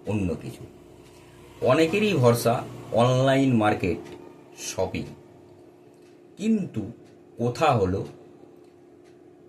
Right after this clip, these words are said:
অনেকে অনেক সময় অনলাইন থেকে কেনাকাটায়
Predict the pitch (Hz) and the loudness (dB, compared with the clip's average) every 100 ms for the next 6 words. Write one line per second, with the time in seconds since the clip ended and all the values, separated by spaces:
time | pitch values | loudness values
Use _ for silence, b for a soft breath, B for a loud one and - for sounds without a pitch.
0 | - - 139 208 - 135 120 - - - | -6 -2 2 0 0 -2 -2 -6 -12 -20
1 | - - 110 151 190 - 120 85 73 - | -20 -6 0 2 0 -2 -2 -2 -6 -12
2 | - - - - - 101 120 127 135 147 | -20 -20 -20 -20 -8 -2 0 0 0 0
3 | 127 117 113 107 107 104 101 101 92 101 | 0 -2 -2 -2 0 0 0 0 0 -4